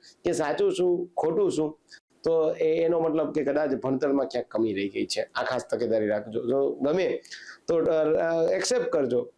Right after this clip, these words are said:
અને એને સ્વીકાર કરજો. અ, જે કંઈ ચેન્જીસ લાવવા હોય એ લાવજો.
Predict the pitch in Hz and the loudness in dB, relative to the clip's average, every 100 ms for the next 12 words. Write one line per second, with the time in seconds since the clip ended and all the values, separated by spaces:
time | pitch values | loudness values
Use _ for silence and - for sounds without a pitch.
0 | - 156 175 190 202 214 208 247 262 208 | -6 -2 0 2 2 0 0 0 0 0
1 | 151 147 127 139 - _ - 147 143 147 | 0 -2 0 -2 -2 _ -2 0 0 0
2 | 165 185 180 165 208 214 196 196 190 185 | 0 0 0 0 0 0 0 2 2 2
3 | 175 151 151 143 | 2 2 2 0